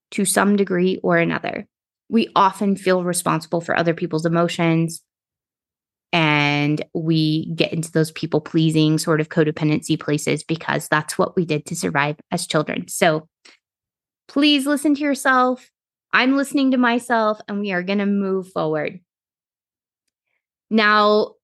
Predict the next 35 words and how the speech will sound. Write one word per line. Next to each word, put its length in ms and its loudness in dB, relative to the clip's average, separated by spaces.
a 140 4
lot 500 2
of 160 0
those 360 2
comments 460 -4
that 120 -2
I 100 0
was 140 -2
hearing 640 0
really 360 2
reminded 420 2
me 260 -2
of 400 2
the 100 0
things 260 -2
I 60 2
was 160 -2
reading 240 -2
about 240 0
childhood 440 -2
emotional 500 0
neglect. 560 -4
And 240 4
it's 180 -6
really 1080 2
common 680 0
for 160 -2
people 300 -4
to 120 -8
be 380 -2
out 160 4
of 100 -4
touch 240 -4
with 120 -4
themselves, 840 0